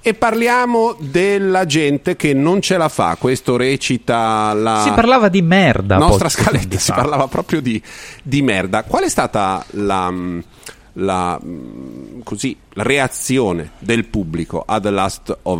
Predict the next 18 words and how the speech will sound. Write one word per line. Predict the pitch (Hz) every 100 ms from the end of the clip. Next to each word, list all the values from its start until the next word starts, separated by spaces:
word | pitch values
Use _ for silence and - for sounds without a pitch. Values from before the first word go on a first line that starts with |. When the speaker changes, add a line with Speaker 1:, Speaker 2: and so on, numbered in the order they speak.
| 85
Speaker 1:
Us | 85 - -
due? | 82 78 78 73 73 104
Zampa, | 98 80 -
comincia | 101 127 - 110
tu. | - 73 - -
Diciamo | 107 143 160
prima | - 123
le | 113 107
cose | 110 101
positive, | - 104 90 - 131 78
quanto | 87 90 87
è | 90
stato | - 90
amato, | 90 87 85 113 104 85
quanto | 87 87
ha | 92
venduto, | 90 85 92 85
eccetera. | - - - -